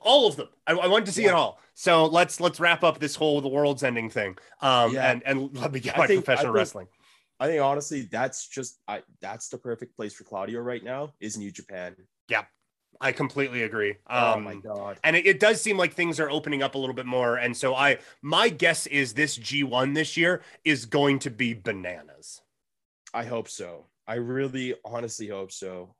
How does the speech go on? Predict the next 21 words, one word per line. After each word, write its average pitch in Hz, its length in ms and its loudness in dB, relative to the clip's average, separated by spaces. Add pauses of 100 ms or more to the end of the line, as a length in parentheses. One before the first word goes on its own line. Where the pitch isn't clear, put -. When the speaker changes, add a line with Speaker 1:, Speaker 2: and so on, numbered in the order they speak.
(100)
Speaker 2:
'Cause 110 180 -12
Speaker 1:
Yeah. 110 100 4
Speaker 2:
you - 40 -6
can 113 120 -8
have, 107 320 -6 (1080)
fuck, 120 440 -16 (320)
can 113 120 -10
you 147 80 -6
imagine 120 460 -6
Daniel 107 440 -8
or 104 200 -8
Bryan 104 320 -14
Danielson 110 480 -10
in 123 80 -10
there? 131 240 -10 (300)
Speaker 1:
Oh. 104 280 -4 (600)
Speaker 2:
Even 123 200 -8
C 127 280 -8
M 104 100 -12
Punk, 117 320 -12
maybe? 120 400 -12